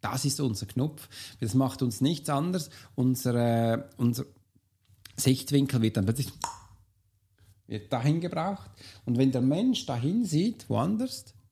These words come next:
dann wird er auch das machen und umsetzen. Und umso herausfordernder die genau diese Disziplin auch ist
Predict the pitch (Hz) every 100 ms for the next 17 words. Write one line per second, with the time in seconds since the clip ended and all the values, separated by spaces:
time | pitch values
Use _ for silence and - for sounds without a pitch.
0 | _ _ _ - - - 143 113 101 -
1 | 101 104 - 131 160 180 - 123 160 165
2 | 120 98 - - 120 143 143 135 131 -
3 | - - - - - 123 127 175 226 -
4 | 226 180 131 110 101 120 117 120 139 165
5 | 147 131 113 110 - _ _ _ _ _
6 | _ - 139 131 123 139 131 127 113 196
7 | 247 -